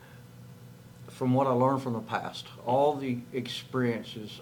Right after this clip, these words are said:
all the things that I've been challenged with in thirty-eight years, and I try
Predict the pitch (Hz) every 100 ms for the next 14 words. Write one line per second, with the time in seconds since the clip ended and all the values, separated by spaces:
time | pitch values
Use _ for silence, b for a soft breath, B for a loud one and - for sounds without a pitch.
0 | - 127 143 143 131 127 - 139 131 123
1 | 120 113 117 117 117 113 - 123 120 117
2 | 113 - 117 110 107 B B B B 120
3 | 113 - 131 139 127 135 131 - 127 117
4 | 113 123 110 113 113 - 139 139